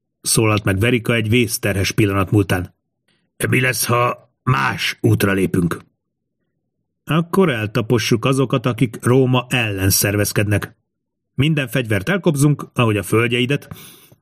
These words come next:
és azon nemeseit földjeit is, akik szembeszállnak velünk.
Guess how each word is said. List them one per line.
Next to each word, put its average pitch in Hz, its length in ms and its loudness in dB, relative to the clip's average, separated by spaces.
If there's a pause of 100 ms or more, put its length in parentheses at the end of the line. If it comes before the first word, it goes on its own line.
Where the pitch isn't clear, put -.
és 151 340 -2
azon 214 240 0
nemeseit 131 480 0
földjeit 143 440 0
is, 147 160 0
akik 127 320 -2
szembeszállnak 104 760 -2
velünk. 107 340 -2